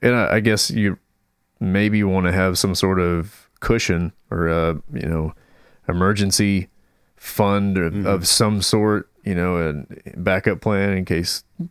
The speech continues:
Speaker 1: somebody gets pulled over and, and, and thrown in jail for overnight for, I don't know, intoxication or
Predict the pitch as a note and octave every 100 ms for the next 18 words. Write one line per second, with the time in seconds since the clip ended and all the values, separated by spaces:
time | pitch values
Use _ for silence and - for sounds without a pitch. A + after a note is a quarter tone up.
0 | _ - - F2 E2 D2 - _ _ -
1 | - F2 F2 E2+ F2 D2+ C#2+ G#2 _ _
2 | _ - - _ _ - - - - -
3 | _ - E2+ - - C2 G2+ F2+ F2 E2
4 | F2+ F2 - - - F2+ F#2+ F#2 F#2 -
5 | E2+ D#2 C#2+ _ _ _ _ - - F2
6 | E2 D2 E2+ F2 F2+ - G#2 F#2 F#2 F#2+
7 | E2+ C2 C#2+